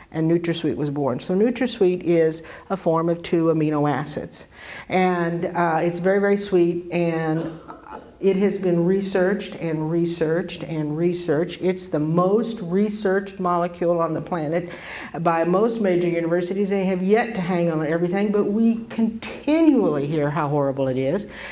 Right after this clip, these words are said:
And on top of that, everybody, I can't use any of the artific-, they're all different. They're all different molecules. What they do is they trigger into that tongue and they turn it.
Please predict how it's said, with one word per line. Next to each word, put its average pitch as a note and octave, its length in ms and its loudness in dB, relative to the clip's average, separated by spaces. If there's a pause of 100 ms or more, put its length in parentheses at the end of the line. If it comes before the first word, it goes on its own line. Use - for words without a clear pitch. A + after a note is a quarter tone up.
(100)
And G#3 100 2
on A3 80 2
top B3+ 300 0
of B3+ 80 0
that, G#3 340 0
everybody, G#3+ 380 2
I G#3+ 100 2
can't A3+ 300 0
use A3+ 260 4
any C4+ 320 6
of A#3 60 0
the A3 100 4
artific-, F3+ 300 -2
they're A3+ 180 0
all B3 440 2
different. C4 680 -4 (600)
They're F3 240 2
all A3+ 280 2
different A3 480 -2
molecules. C4 600 0 (300)
What D4 180 4
they C4+ 220 4
do A3+ 240 4
is F3 200 4
they D3+ 260 0
trigger C#4 400 0
into A3+ 240 4
that A3 260 0
tongue F#3+ 340 -2
and F3+ 100 2
they D#3 140 2
turn A#2 280 -2
it. - 140 -8